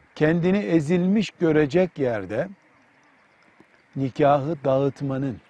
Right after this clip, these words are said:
aileyi yok etmenin vebali, sorumluluğu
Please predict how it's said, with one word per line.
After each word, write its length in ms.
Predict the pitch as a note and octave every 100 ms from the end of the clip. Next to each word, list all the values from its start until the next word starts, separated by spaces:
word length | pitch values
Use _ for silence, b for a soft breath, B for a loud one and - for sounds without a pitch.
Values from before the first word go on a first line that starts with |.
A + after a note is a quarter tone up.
| _ _ _ _ _ _ _ _ -
aileyi 840 | C3 C#3 C#3 C#3+ C#3+ D3 D3+ C3+
yok 200 | D3 C#3+
etmenin 640 | C#3 - C3 B2 B2+ G#2+ D2+ _ _ _ - - _ _ _ _ F3+
vebali, 880 | A2 A#2 A2 B2 A#2+ A#2+ A#2+ A#2 F2 _ _ _ _
sorumluluğu 1120 | - B2+ B2+ C3 B2+ B2+ A#2+ A2+ A#2 D#3 G#3+